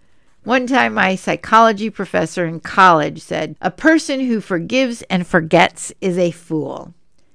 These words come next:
Some things we will never forget. But forgiveness is a choice of the will. It doesn't mean we have to keep putting ourselves out there for abuse or anything like that. But not forgiving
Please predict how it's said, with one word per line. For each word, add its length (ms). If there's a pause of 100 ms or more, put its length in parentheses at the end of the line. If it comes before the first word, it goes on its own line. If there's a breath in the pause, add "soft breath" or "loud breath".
(280)
Some 440
things 600
we 360
will 200
never 520
forget. 680 (840)
But 200
forgiveness 800
is 260
a 80
choice 440
of 160
the 80
will. 400 (500 soft breath)
It 160
doesn't 400
mean 220
we 120
have 260
to 80
keep 280
putting 260
ourselves 540 (160)
out 300
there 260
for 240
abuse 540
or 80
anything 400
like 260
that. 300 (600)
But 320
not 600
forgiving 880